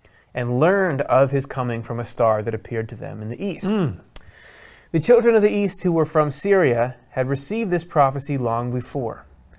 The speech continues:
Speaker 1: as Balaam's prophecy and Moses about the Lord, Lord's coming shows." So he's saying, "Look, I'm gonna give you a little history on who these people were, and I'm gonna try to back
Speaker 2: Mm.
Speaker 1: it up with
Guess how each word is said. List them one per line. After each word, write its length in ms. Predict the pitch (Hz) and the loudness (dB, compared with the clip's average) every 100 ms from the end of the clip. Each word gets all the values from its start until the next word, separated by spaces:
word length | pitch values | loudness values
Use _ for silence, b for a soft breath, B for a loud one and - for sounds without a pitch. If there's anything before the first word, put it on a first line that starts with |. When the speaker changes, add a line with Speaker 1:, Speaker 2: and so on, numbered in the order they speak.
| b b b | b b b
Speaker 1:
as 140 | 131 | -4
Balaam's 440 | 120 170 202 170 151 | 2 6 6 4 0
prophecy 500 | 135 120 120 110 131 | 4 4 2 -4 -4
and 140 | 123 | 0
Moses 320 | 151 175 143 | 0 0 0
about 200 | 127 123 | 0 0
the 60 | 123 | 2
Lord, 260 | 123 123 120 - - | 0 0 -2 -12 -2
Lord's 280 | 151 165 - | 2 2 2
coming 320 | 139 120 113 | -2 -2 -4
shows." 340 | - 110 - | -8 -10 -10
So 120 | - | -6
he's 140 | 120 139 | -4 0
saying, 200 | 139 123 B B B | 0 -2 B B B
"Look, 140 | 165 | 2
I'm 100 | 143 | 2
gonna 120 | 139 139 | 2 2
give 100 | 170 | 2
you 100 | 180 | 2
a 20 | |
little 200 | 170 160 139 | 4 4 2
history 480 | - 160 - 147 | 0 -2 2 2
on 80 | 135 | 2
who 100 | 127 | 2
these 140 | 139 131 | 0 0
people 220 | 139 127 | -4 0
were, 300 | 156 175 170 | 4 6 6
and 80 | 127 | 2
I'm 60 | |
gonna 140 | 120 110 | -2 -4
try 220 | - 147 | 0 2
to 60 | |
back 220 | 127 127 143 | 4 4 4
Speaker 2:
Mm. 40 | |
Speaker 1:
it 80 | 123 | 2
up 160 | 117 117 | 0 -2
with 180 | 113 | -10